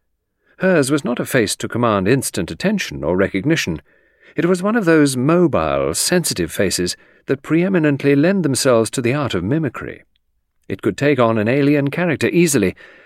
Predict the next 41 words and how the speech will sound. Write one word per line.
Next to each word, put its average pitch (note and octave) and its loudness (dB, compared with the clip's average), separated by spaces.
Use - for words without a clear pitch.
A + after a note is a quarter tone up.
but C#3+ -4
it D#3+ 2
had D3 -2
no A3 0
very D3 4
recognizable C#3 -2
character D#2+ -4
of B2 -2
its C#3 -4
own. G2 -4
I A#2 0
imparted C3 -4
these F#2+ 0
reflections F#2 -2
of E2+ -6
mine F#2 -2
to C#3+ -4
Poirot. C#3+ 0
He C3 2
listened A2 0
attentively, F#2 -2
his G2 -6
egg-shaped B2 -2
head D#2+ -4
cocked - -6
slightly G#2+ -2
to G2+ -4
one A2 2
side, A2 2
whilst B2 -2
he C3 -2
darted C3 -2
a G2 0
sharp D3+ -6
glance G2+ -4
at F#2 -6
the G2+ -6
two C#3+ 0
tables F#2+ 0
in G2 -2
question. G2+ -4